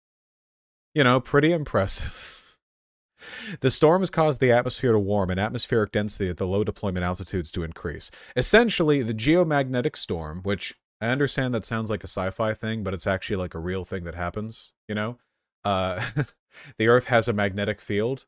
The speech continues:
uh, as a product of its, uh, molten iron core, and the sun bombards the solar system with radiation, and our, uh, magnetic, uh, you know, um, field protects us from a lot of that radiation.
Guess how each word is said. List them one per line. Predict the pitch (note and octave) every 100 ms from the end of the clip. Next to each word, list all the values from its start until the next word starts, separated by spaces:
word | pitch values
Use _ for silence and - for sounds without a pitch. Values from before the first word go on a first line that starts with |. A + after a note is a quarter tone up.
| _
uh, | - F#2+ G2
as | F#2+ G2
a | G2
product | - G2 G2 G2+ - - -
of | F#2+ F2+ -
its, | F2+ F2+ - -
uh, | F#2 F2
molten | E2+ F#2 - F#2+
iron | F2+ F2+ F2
core, | - A#2 A#2+ B2 _ _ _ -
and | G2 F#2+ F2+ G2+ _ _
the | G2
sun | - A2 A2 A2 G#2
bombards | G2+ F#2+ F2+ G2 G#2 G2+ G2 -
the | G2 F2
solar | D#2+ A#2 A#2+
system | A2+ B2+ - C3 A#2
with | F#2+ -
radiation, | F2+ F2 F#2+ G#2+ A#2 A2+ A#2+
and | F#2+ F#2 F2+ F2
our, | F2+ F2+ F2+ - _ -
uh, | F2+ E2+ -
magnetic, | G2 G2 F#2 G2+ G2 - - _ _
uh, | F#2 F2
you | F#2+
know, | F#2 E2+ E2 -
um, | F2 E2
field | - A2 A2+ A#2+ -
protects | G#2 G#2 G2+ A#2+
us | A2+
from | -
a | G2+
lot | F#2 F#2+
of |
that | G2 F#2+
radiation. | F#2 F2+ F2+ G2 C3